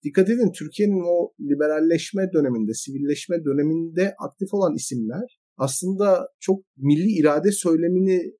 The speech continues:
kullanırken çok da fazla milletten hoşlanmayan insanlar. Yani gerekirse hani Kurtlar Vadisi dizisi yasaklanabilir.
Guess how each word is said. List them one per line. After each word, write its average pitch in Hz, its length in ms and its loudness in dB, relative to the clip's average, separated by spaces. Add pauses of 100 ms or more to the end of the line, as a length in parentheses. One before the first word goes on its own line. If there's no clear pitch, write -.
(140)
kullanırken 156 640 0 (280)
çok 190 220 -4
da 240 80 4
fazla 220 240 2
milletten 196 400 4
hoşlanmayan 202 640 0
insanlar. 107 460 -6 (380)
Yani 127 200 -8
gerekirse 196 840 0
hani 160 220 0
Kurtlar 208 380 4
Vadisi 165 480 2
dizisi 185 320 -2
yasaklanabilir. 190 1000 2